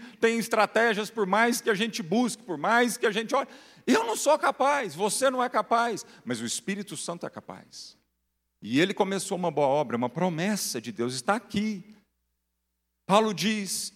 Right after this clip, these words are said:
"Estou certo disso, que aquele que começou a boa obra em vós irá aperfeiçoá-la até o dia de Cristo Jesus." Irmãos,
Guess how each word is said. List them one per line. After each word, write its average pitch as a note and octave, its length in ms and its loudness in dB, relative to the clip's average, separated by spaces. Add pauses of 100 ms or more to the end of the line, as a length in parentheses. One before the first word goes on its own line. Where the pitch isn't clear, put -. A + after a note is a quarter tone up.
(120)
"Estou A#3+ 420 2
certo B3 760 2
disso, - 580 -10 (1400)
que - 80 -6
aquele C4 560 6
que A3+ 120 -10
começou A3 540 2
a G#3 60 4
boa G#3 240 6
obra G3+ 380 6
em F#3+ 60 -2
vós F3 380 2
irá F3+ 280 4
aperfeiçoá-la G3 1040 2
até G3+ 180 0
o G3 100 0
dia D#3+ 220 0
de D3 100 -8
Cristo B2+ 380 -6
Jesus." G2 520 -10
Irmãos, E3+ 440 -2